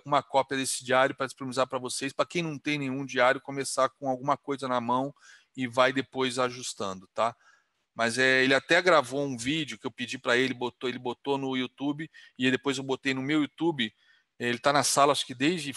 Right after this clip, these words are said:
dezembro do ano passado, e, e é um diário bem legal. Eu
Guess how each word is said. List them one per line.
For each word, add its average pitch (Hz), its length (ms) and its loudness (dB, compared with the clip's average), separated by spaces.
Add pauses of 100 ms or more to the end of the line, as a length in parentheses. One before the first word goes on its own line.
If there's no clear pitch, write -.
(120)
dezembro 127 400 0
do 123 80 -2
ano 123 100 -6
passado, 123 640 2 (680)
e, 110 960 -4 (420)
e 123 60 -2
é 123 60 4
um 139 100 2
diário 143 260 4
bem 143 220 0
legal. 113 400 4
Eu 113 80 -6